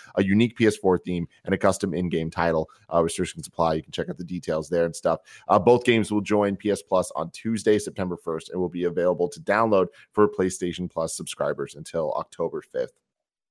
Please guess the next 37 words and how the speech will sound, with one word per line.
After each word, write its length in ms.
I 100
feel 260
like 280
the, 420
the 80
pub 240
G 160
thing 280
is 100
a 60
little 240
bit 180
of, 100
like, 220
a, 100
eh, 200
too 160
little, 200
too 220
late 220
type 340
situation. 720
Uh, 240
but 340
Street 240
Fighter 180
Five, 420
that's 220
pretty 280
cool, 380
and 120
especially 400
tied 320
with, 180
uh, 300
with 140
some 260